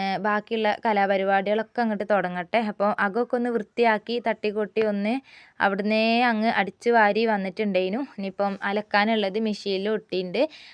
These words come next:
കല്ലുമ്മന്ന് അലക്കാനുള്ളത് പിന്നെ ഞാൻ ഇതൊക്കെ കഴിഞ്ഞിട്ട് അങ്ങനെ അങ്ങോട്ട് പോയിട്ട് അലക്കിയിട്ട് വരുത്താണ് ട്ടോ. ഇനിയിപ്പോൾ പാത്രം കഴുകാനുണ്ടായിരുന്നു. കുറേ പാത്രം കഴുകാനുണ്ടായിരുന്നു. പിന്നെ എന്താ പറയുക, അത് ഞാൻ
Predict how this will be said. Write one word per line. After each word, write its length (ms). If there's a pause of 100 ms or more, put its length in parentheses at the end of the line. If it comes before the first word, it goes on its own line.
(100)
കല്ലുമ്മന്ന് 480
അലക്കാനുള്ളത് 640
പിന്നെ 180
ഞാൻ 220
ഇതൊക്കെ 300
കഴിഞ്ഞിട്ട് 420
അങ്ങനെ 300
അങ്ങോട്ട് 280
പോയിട്ട് 440 (140)
അലക്കിയിട്ട് 680
വരുത്താണ് 520
ട്ടോ. 200 (560)
ഇനിയിപ്പോൾ 300
പാത്രം 420
കഴുകാനുണ്ടായിരുന്നു. 800
കുറേ 280 (360)
പാത്രം 380
കഴുകാനുണ്ടായിരുന്നു. 880 (280)
പിന്നെ 420 (140)
എന്താ 220
പറയുക, 220
അത് 140
ഞാൻ 180